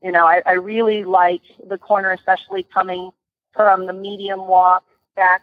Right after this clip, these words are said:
to the, um, or the free walk back to the medium walk, because I like to really use that corner, get nice and deep in that corner because it adds extra strides and gives you a little bit more time, uh, to set up for that transition from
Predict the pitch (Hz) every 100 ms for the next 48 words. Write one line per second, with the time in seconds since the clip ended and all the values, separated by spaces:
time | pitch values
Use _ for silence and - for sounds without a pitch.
0 | _ 190 175 175 175 180 - _ 180 170
1 | 160 165 - 196 - 226 202 - 180 -
2 | - 190 190 208 226 240 247 320 _ _
3 | _ _ 208 190 196 190 180 180 - _
4 | 185 190 190 190 185 202 208 208 190 208
5 | 180 185 - 190 185 180 185 190 202 202
6 | 185 185 185 175 185 180 180 175 180 180
7 | 180 196 196 190 _ 180 - - 170 170
8 | 247 _ _ _ _ _ 202 190 180 180
9 | 175 202 202 196 202 - 196 180 196 247
10 | 320 330 330 262 269 226 220 208 _ 294
11 | 285 180 175 262 370 _ _ _ - 180
12 | 180 180 202 - 214 208 - 202 190 -
13 | 202 190 196 190 196 185 196 185 190